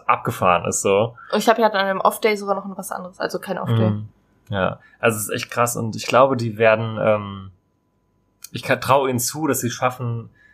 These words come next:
Speaker 1: auf lange Sicht so einen Do-Nots-Stat-, Status,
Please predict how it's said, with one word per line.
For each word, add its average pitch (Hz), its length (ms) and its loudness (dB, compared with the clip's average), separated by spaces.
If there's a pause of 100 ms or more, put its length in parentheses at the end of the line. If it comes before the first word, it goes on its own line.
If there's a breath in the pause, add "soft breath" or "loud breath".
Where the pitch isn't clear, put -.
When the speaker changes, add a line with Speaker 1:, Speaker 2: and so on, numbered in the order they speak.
(200 soft breath)
Speaker 1:
auf 107 180 0
lange 117 240 4
Sicht 110 220 -2
so 117 80 2
einen 107 120 0
Do-Nots-Stat-, 110 1120 0 (280)
Status, - 540 -2